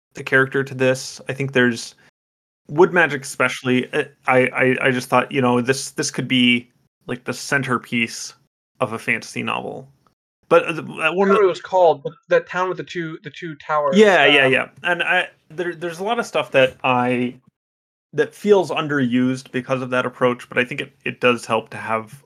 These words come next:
Speaker 1: like, a kind of richness that it seems like there's a story hiding under every rock. 'Cause there is, you know, the,
Speaker 2: Mm-hmm.
Speaker 1: like,
Speaker 2: Mm-hmm.
Speaker 1: a lot of the times I, I will just spend, like, you know, like, five or ten minutes to try to plot out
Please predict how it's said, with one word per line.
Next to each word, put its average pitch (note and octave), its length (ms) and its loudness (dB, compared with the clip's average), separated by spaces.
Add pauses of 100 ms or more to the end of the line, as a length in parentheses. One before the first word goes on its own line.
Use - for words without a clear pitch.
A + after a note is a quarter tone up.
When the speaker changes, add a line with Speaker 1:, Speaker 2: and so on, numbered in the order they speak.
Speaker 1:
like, C3+ 340 -8
a - 80 -16
kind B2 240 -2
of A2+ 140 -6
richness B2 460 -2
that A#2+ 140 -2
it G2 80 -16
seems A#2+ 400 -6
like B2 160 2
there's B2+ 180 -4
a C3+ 80 -6
story C3 340 2
hiding C3 340 0
under C3 180 0
every B2+ 180 0
rock. C3 320 -2 (180)
'Cause F3+ 140 0
there A#3 120 6
is, F3+ 300 2
you D3 120 -4
know, C3 140 4
the, C3 100 -2
Speaker 2:
Mm-hmm. - 80 -6
Speaker 1:
like, C3+ 240 2 (160)
Speaker 2:
Mm-hmm. G3 220 -10
Speaker 1:
a D#3 60 4
lot F3+ 140 8
of F3+ 60 2
the D3+ 60 -2
times D3 240 0
I, B2+ 320 2
I B2 360 0 (360)
will B2+ 260 0
just B2+ 260 -12
spend, C3 280 -2
like, B2+ 200 2
you C3 60 -2
know, A#2 180 2
like, A#2+ 180 -4
five B2+ 240 2
or A#2+ 60 0
ten A#2+ 200 -4
minutes A2+ 260 -6
to - 120 -12
try B2 220 -2
to A#2 40 2
plot A#2 300 0
out A2+ 340 0